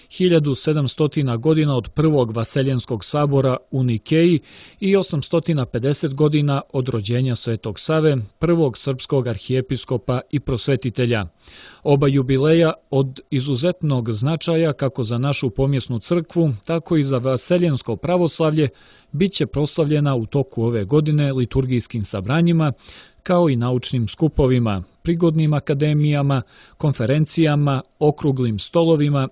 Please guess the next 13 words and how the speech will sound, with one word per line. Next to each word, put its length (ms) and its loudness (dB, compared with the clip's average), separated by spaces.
i 100 -2
izložbama 540 0
u 120 0
Beogradu 720 0
i 240 -2
u 200 0
eparhijama 840 -2
naše 360 -4
Svete 320 -10
Crkve. 460 -6
Razmotrivši 1000 0
izvještaje 640 0
arhijereja 800 0